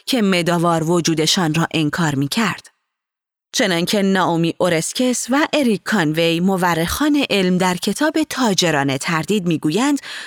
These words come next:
دانشمندانی در ایالات متحده و بریتانیا در اواخر قرن بیستم به عنوان لابیگر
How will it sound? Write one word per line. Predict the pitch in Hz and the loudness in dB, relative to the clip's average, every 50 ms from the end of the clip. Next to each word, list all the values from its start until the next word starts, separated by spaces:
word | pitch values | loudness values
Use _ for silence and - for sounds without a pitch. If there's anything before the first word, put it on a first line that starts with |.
| - - | -8 -4
دانشمندانی | - 269 254 247 254 247 - - 262 262 240 247 254 302 349 349 349 339 | 0 0 2 2 2 0 0 0 2 2 2 2 2 2 2 2 2 2
در | 285 302 285 277 262 - | 2 2 0 0 0 0
ایالات | - 214 196 180 180 214 277 302 - 320 | 0 2 2 2 2 0 0 -2 0 0
متحده | 320 277 247 220 214 - 220 202 185 165 156 160 170 175 | 2 2 2 0 0 0 0 0 0 0 0 0 0 0
و | 180 190 185 180 | 2 0 0 2
بریتانیا | 175 170 170 165 - 202 170 151 147 151 165 170 175 170 - - - - - - | 0 0 0 0 0 0 0 0 2 2 2 0 0 -2 -4 -10 -18 -18 -6 -2
در | 226 214 208 208 - | 0 0 0 0 0
اواخر | 214 220 214 208 208 214 - - 311 330 320 330 311 294 - | -2 0 2 2 0 0 -2 -2 -2 0 2 2 0 0 2
قرن | 254 233 220 208 196 175 | 2 2 2 2 2 2
بیستم | 151 151 143 - - - 262 294 294 269 - - - - - - | 0 0 -2 -4 -2 -2 0 0 0 -2 -4 -10 -18 -18 -6 -2
به | 214 214 | -2 0
عنوان | - 180 170 160 160 165 170 175 180 180 | 0 0 -2 0 0 0 0 2 2 0
لابیگر | 175 180 180 175 175 180 180 170 180 175 175 240 285 311 | 0 2 2 2 2 2 0 0 -2 -2 0 0 0 0